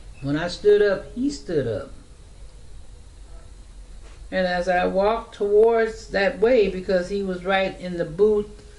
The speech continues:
up against the wall, ne-, right where the exit is. So when I got enough,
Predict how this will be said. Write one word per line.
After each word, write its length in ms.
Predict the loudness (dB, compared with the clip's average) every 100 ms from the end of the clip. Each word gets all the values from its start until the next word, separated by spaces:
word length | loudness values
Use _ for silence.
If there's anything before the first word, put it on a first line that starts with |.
| -20 -20 -8
up 200 | -4 -4
against 320 | -2 -2 -2 -4
the 80 |
wall, 680 | -4 0 4 4 4 0 -4 -14 -20 -18 -12
ne-, 340 | -10 -8 -8
right 460 | -4 0 0 0 -8 -8
where 240 | 0 0
the 140 | 0 0
exit 420 | -2 -4 -10 -10
is. 460 | -12 -16 -18 -20 -20 -20 -20 -20 -20 -20 -20 -20 -20 -20 -20 -20 -20 -20 -20 -18
So 220 | -6 -2 0
when 180 | 0
I 180 | 0 2
got 380 | 2 4 2 -2
enough, 500 | -2 0 0 -2